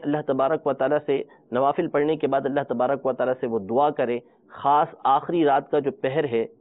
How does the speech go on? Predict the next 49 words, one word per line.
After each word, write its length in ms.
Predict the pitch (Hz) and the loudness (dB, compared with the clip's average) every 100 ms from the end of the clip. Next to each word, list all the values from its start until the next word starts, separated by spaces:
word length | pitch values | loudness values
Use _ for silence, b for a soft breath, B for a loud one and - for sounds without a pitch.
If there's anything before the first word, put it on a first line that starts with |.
| - | -2
بالکل 320 | 143 139 143 | -2 0 -2
جو 80 | 139 | -2
فجر 180 | - 139 143 | -2 0 0
سے 80 | 139 | -2
بالکل 340 | 120 151 165 139 | -4 -2 -2 -2
وقت 220 | 143 - | -4 -2
قریب 240 | 143 170 | 0 0
ہوتا 280 | 135 127 127 | 0 -2 -2
ہے، 100 | 123 120 B B B | -2 -6 B B B
اس 140 | 175 - | -4 -2
وقت 360 | 127 135 175 160 | -4 -2 -4 -2
میں 120 | 170 | -4
اللہ 180 | 156 156 151 | -2 -4 -2
تبارک 380 | 135 135 147 | 0 0 0
و 60 | 139 | -2
تعالیٰ 220 | 127 131 131 | -4 -4 -2
سے 60 | |
وہ 120 | 131 117 | -4 -4
دعا 240 | 123 135 | 0 0
کرے 220 | 127 135 | 0 -4
تو 220 | 135 127 - | -4 -6 -8
زیادہ 460 | 113 104 160 180 190 156 | -10 0 2 4 2 2
دعا 160 | 156 | 0
اللہ 140 | 156 151 147 | 0 -2 -4
تبارک 400 | 131 131 135 135 | -2 0 0 -4
و 40 | |
تعالیٰ 260 | 123 120 123 | -2 -2 -4
کی 60 | 131 | -2
بارگاہ 300 | 110 110 120 | -2 -2 -2
میں 120 | 123 | -4
قبول 300 | - 95 101 | -6 -8 -6
ہوتی 340 | 98 90 98 | -8 -8 -10
ہے۔ 40 | 98 - B B - | -10 -14 B B -8
اسی 220 | - 165 | -2 0
طرح 180 | 170 170 | 2 2
بندہ 380 | 147 156 165 170 B B 107 | 2 2 2 0 B B 0
روزہ 240 | 139 147 | 2 4
رکھنا 360 | 156 139 139 123 | 2 0 -2 -2
چاہتا 320 | 107 98 107 | -2 -2 -4
ہے، 60 | |
اب 100 | 113 | -4
مثال 320 | 127 135 156 160 | -4 0 0 0
کے 100 | 160 | 0
طور 180 | 151 | 0
پر 140 | 139 135 | 0 -2
جمعے 300 | 110 147 156 | 0 2 2
کا 100 | 139 | 2
دن 120 | 120 113 | 0 -2
ہے، 100 | 107 | -6